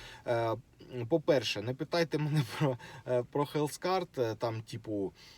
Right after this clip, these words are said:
е, чи можна зуби ремонтувати по тій карті, чи можна там пересадку серця зробити, чи ще якусь фігню. Я цього, цього не знаю. Я розповідаю тільки ту інформацію, яку я знаю.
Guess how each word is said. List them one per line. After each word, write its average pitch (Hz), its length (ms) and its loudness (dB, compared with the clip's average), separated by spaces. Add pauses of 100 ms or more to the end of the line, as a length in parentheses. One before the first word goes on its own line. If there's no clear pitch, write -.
(160)
е, 110 140 -4
чи 135 240 0
можна 135 460 4
зуби 156 540 4
ремонтувати 135 880 0
по 123 180 -2
тій 123 240 -8
карті, 120 480 -2
чи 104 200 -8
можна 101 420 -6
там 98 240 -8
пересадку 107 600 -6
серця 156 420 -4
зробити, 113 400 -8
чи 104 120 -8
ще - 200 -6
якусь 160 340 -6
фігню. 127 400 -6 (440)
Я 147 560 0 (140)
цього, 143 420 0
цього 131 400 -2
не 139 180 0
знаю. 123 420 -2
Я 131 520 0
розповідаю 120 800 -4
тільки 131 400 -10
ту 135 200 -6
інформацію, 117 760 -8
яку 113 460 -6
я 123 280 -2
знаю. 131 500 -6